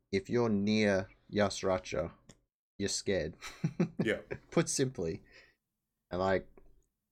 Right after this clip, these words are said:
Speaker 1: obviously Doom may have the power to overwrite that, but previously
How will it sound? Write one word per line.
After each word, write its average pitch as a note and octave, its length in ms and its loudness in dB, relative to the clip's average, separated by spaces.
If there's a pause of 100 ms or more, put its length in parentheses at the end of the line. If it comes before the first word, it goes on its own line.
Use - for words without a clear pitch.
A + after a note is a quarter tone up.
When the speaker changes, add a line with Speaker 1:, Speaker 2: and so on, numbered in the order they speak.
(140)
Speaker 1:
obviously C3 500 4
Doom A2+ 460 0
may A2 220 6
have B2 260 0
the G#2 80 -6
power A#2 400 2
to G#2 480 0 (220)
overwrite G#2 540 2
that, D3+ 280 2
but G#2 220 2
previously C3 720 -2